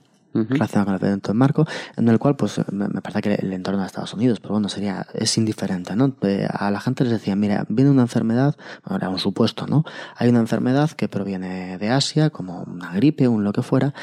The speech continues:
Speaker 2: y resulta que, que esta enfermedad puede llegar a matar a seiscientas personas".
Speaker 1: Ujú.
Speaker 2: Y a un grupo de personas les decían, "Mira, tenemos un plan A, que, que con este plan lo que conseguimos es salvar a doscientas personas.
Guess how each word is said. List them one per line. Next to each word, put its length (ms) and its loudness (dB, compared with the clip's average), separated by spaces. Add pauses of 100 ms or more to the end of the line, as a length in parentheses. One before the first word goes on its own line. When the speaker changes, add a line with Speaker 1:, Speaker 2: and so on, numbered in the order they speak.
(220)
Speaker 2:
y 360 0
resulta 440 0
que, 760 -2
que 80 -4
esta 160 -2
enfermedad 420 2
puede 240 4
llegar 240 0
a 40 0
matar 420 -4
a 100 -8
seiscientas 480 -8
personas". 520 -10 (500)
Speaker 1:
Ujú. 320 -4 (320)
Speaker 2:
Y 60 4
a 40 6
un 60 6
grupo 200 4
de 60 2
personas 340 4
les 120 0
decían, 260 -4
"Mira, 220 0
tenemos 380 2
un 180 4
plan 260 4
A, 140 2 (540)
que, 640 0
que 220 0
con 180 0
este 180 -2
plan 180 4
lo 60 4
que 100 2
conseguimos 560 0
es 160 0 (260)
salvar 580 2
a 320 2
doscientas 460 -4
personas. 480 -14